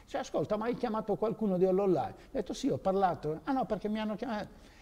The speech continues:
Il lunedì mattina, quando sono <laughs> venuto in ufficio, ancora me lo ricordo, questi finché non mi hanno, non sono entrati là dentro e il portiere lì all'ingresso gli ha detto che esistevo,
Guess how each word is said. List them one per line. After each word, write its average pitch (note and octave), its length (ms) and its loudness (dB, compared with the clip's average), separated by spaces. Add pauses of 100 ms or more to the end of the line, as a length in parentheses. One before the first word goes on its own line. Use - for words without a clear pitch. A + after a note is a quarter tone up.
(260)
Il F#3 140 6
lunedì A#3 360 4
mattina, D#3 520 0
quando D3+ 220 -4
sono F#3 240 -2
<laughs> - 60 -8
venuto A3+ 280 4
in E3+ 60 2
ufficio, C#3+ 320 -2
ancora F3 260 0
me C#3 100 0
lo C#3 100 0
ricordo, B2 480 -4 (440)
questi G3 340 8
finché A3+ 340 4
non F#3 180 6
mi G3+ 140 6
hanno, F#3+ 500 2 (100)
non F3+ 140 6
sono A3 220 8
entrati G#3+ 380 4
là E3+ 100 8
dentro C3+ 640 4
e D#3 100 2
il D#3+ 100 2
portiere E3 920 6
lì D3 200 4
all'ingresso D3 640 4
gli B2+ 100 2
ha C#3+ 60 2
detto D#3 320 2
che D3 220 2
esistevo, B2+ 840 0